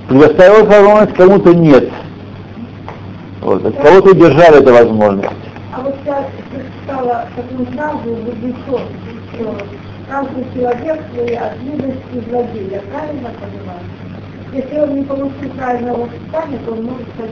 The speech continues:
Speaker 2: злодеем.
Speaker 1: Не так, не совсем так.
Speaker 2: Не так?
Speaker 1: Человек от юности рожден диким осленком. Он дик-, дикий.
Speaker 2: Ну, дикий.
Speaker 1: Да. А в процессе воспитания его должны, так сказать, сделать на человека.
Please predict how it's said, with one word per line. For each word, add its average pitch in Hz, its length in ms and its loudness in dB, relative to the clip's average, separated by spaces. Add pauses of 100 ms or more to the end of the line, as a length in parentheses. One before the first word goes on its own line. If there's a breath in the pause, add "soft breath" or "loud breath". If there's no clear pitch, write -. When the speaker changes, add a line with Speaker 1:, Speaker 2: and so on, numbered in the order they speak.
Speaker 2:
злодеем. 196 440 -12 (1700)
Speaker 1:
Не 135 140 -2
так, 147 180 2
не - 100 -4
совсем 127 300 0
так. - 140 -2 (520)
Speaker 2:
Не 240 80 -8
так? 330 240 -8 (1300)
Speaker 1:
Человек 160 220 6
от - 60 2
юности 170 340 4
рожден 139 440 4
диким 151 280 0
осленком. 113 540 0 (160)
Он 113 120 -2 (260)
дик-, 175 240 0 (240)
дикий. 143 420 2
Speaker 2:
Ну, 269 140 -6 (140)
дикий. - 300 -10
Speaker 1:
Да. 104 300 6 (600)
А 98 180 2
в - 40 -14
процессе 131 360 -2
воспитания 196 560 4
его 160 500 6
должны, 123 380 2
так - 140 -10
сказать, 113 200 -2
сделать 135 240 4
на 135 140 2
человека. 127 500 4